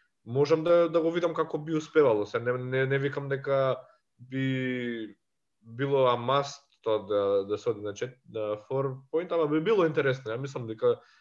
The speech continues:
еве, како трајал период, нека се стави о-, одреден период да видиме како би изиграло, на пример, не знам, на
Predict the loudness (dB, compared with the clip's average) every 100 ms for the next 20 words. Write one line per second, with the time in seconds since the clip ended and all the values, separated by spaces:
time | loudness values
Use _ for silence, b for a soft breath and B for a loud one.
0 | b 2 4 2 -8 _ _ -12 -4 -4
1 | -2 2 4 4 2 -4 -2 2 0 -2
2 | -4 -4 -4 -8 -2 -2 0 -2 -2 -8
3 | _ _ -10 -10 -4 0 0 0 -2 0
4 | 0 -2 -8 -8 -10 -10 -12 -10 -10 -10
5 | -4 -2 0 0 -2 -6 -10 -10 -8 -4
6 | -4 -6 -2 -2 -2 -6 -4 -2